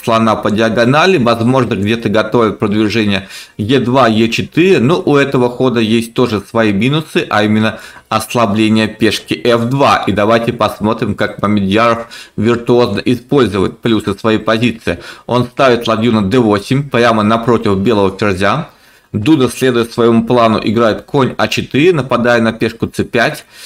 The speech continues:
Чёрные загружают коня в центр, попутно защищая пешку. И мы видим, что вновь нет ухода конь д два, поскольку пешка эф два теперь оказывается под двойным нападением. Поэтому играют белые «Слон а три»,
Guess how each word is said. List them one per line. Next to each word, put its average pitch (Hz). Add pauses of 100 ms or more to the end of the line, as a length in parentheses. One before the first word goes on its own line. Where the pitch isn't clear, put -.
(180)
Чёрные 117
загружают 120
коня 113
в -
центр, 113
попутно 113
защищая 101
пешку. 180 (300)
И 143
мы 202
видим, 180
что -
вновь 143
нет 135
ухода 127
конь 120
д 110
два, 104
поскольку 117 (300)
пешка 120
эф 117
два 107
теперь 123
оказывается 113
под 107
двойным 113
нападением. 113 (420)
Поэтому 117
играют 117
белые 104
«Слон 123
а 104
три», 127